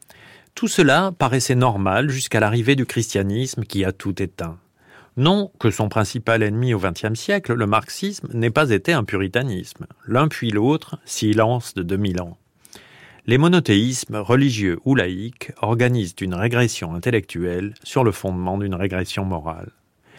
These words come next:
Ils ont été fortement aidés par les hétérosexuels dits libertins, qui tiennent que leur libertinage est le seul convenable. Au seizième siècle, l'Arétin, qui publiait des poèmes hétérosexuels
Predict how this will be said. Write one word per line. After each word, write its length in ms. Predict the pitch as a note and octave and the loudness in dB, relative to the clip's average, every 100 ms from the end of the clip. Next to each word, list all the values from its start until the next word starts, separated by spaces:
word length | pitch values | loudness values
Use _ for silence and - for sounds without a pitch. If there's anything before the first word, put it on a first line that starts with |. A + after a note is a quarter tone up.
| - - - | -20 -14 -4
Ils 240 | G3+ F#3 | 0 2
ont 80 | G3+ | 4
été 420 | D3+ - D3 E3+ D#3+ | 4 2 2 2 2
fortement 500 | - C3+ - C#3+ A2 | -2 -2 2 2 2
aidés 440 | F#2+ G2 D#3 F3 - | 0 2 2 0 -2
par 180 | A#2+ G2+ | -2 2
les 460 | G2+ G2 - G2+ B2 | 2 2 2 2 2
hétérosexuels 880 | B2 A#2+ A2+ A#2+ - - A2+ G2+ | 2 2 2 -2 -4 2 2 2
dits 240 | F#2+ G2 F#2 - - | -2 -8 -8 -14 -6
libertins, 760 | G#2+ E3+ C#3 E2+ - G#2+ B2+ D3 - - - - | 2 4 4 2 -2 0 2 0 -6 -20 -20 -14
qui 160 | - D3+ | -2 -2
tiennent 320 | - C#3 G#2 | 4 4 4
que 160 | F#2 G#2 | 2 0
leur 340 | F#2+ F2+ E2 | 2 2 0
libertinage 1040 | E2+ A2 D#3+ B2+ F#2 - D#2 G#2+ C#3 C3+ C3 | -2 0 2 2 -2 -6 -6 -4 -4 -6 -4
est 80 | A2 | 0
le 100 | G2 | 0
seul 220 | - D3 | 2 0
convenable. 640 | A2+ E2+ D#2+ D#2 - - _ _ - _ | 0 -4 -4 -8 -10 -20 _ _ -20 _
Au 100 | - | -4
seizième 440 | - G2 E2+ A2 B2 | -2 0 2 2 2
siècle, 460 | - E3 F#3 - - | 0 0 0 -6 -6
l'Arétin, 680 | G2+ G2 G2 - - D3 G3+ - - - - | 0 0 0 0 0 2 0 -6 -20 -20 -8
qui 140 | A#2 | -6
publiait 680 | - A2+ G#2 A2 B2 B2+ A2+ | -2 0 0 2 4 4 4
des 180 | G2+ F#2+ | 0 0
poèmes 320 | G#2 A2+ G#2+ | 2 2 2
hétérosexuels 880 | F2+ G2+ G#2+ A2 G2 - G2+ F2+ | 0 2 2 0 -4 0 0 0